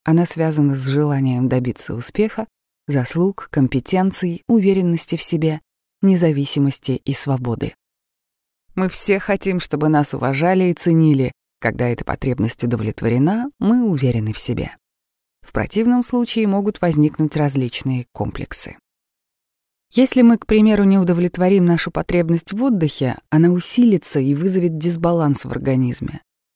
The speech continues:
В большинстве случаев мы путаем наши потребности. Например, когда мы устали или не можем высказать свой гнев, чтобы замаскировать эти чувства, принимаем допинг в виде шоколада или набиваем желудок едой.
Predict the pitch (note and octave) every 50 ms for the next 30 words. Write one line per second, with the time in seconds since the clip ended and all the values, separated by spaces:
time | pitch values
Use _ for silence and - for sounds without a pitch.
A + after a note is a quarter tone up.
0 | _ _ _ - D3+ D3 C#3 D#3 D#3 - - E3 E3 - - F3 F3+ G3+ G#3 -
1 | G#3+ G#3 G#3+ - - A3 G#3 G3 G3 - - F3+ E3+ F3 F3 - - - B3+ B3
2 | - G#3 F3+ D#3+ D3+ D3 C#3+ C3 B2+ - - - - - - - - A#2+ A#2+ A#2+
3 | B2 B2 - - - - - _ _ _ _ _ _ _ _ _ _ _ _ _
4 | _ _ - D3 C#3 - - D3 D3 D3+ D3 C#3+ - - C#3+ C3+ C#3 D3+ D3 D3+
5 | C#3+ C#3+ C#3 C3+ - - - E3 E3 F3 F3 E3 D#3 _ _ _ _ _ _ _
6 | - D#3+ D#3 D3+ D3 D3 C#3+ C#3+ C#3 C#3 B2+ C3 B2+ B2+ B2 C3 B2 - - -
7 | B2 - A#2 - - - B2+ C3+ C#3 C3+ C3 D3+ E3+ G3+ A3 - - - F3+ E3+
8 | E3+ E3+ F3 F3 E3+ E3+ - G3 F#3 F#3 F3+ F3 E3 E3 - - D#3 D#3 - D#3+
9 | - - - D#3+ D3+ - - E3 D#3+ D#3+ - _ _ _ _ _ _ _ _ _
10 | - F3+ F#3+ G3 G#3 A3 B3 C4 B3+ A#3+ A3 E3 C#3+ C#3+ D3+ C#3+ - D3 C#3 C#3
11 | - - C#3+ C3+ C3+ C3+ C#3 C#3+ B2+ C3 - - D3 - - D3+ E3 F#3+ A3+ A#3+
12 | A3 A3 G#3+ - - A3+ G#3+ G3+ F3 D#3 C#3+ C3+ C#3 C#3 D3+ C#3 C#3+ C#3+ C#3+ C3
13 | C#3 C#3+ C#3+ D#3+ E3+ D3+ D3 C3+ - C#3 C#3 C#3 C3 A#2+ G#2+ A2 - - -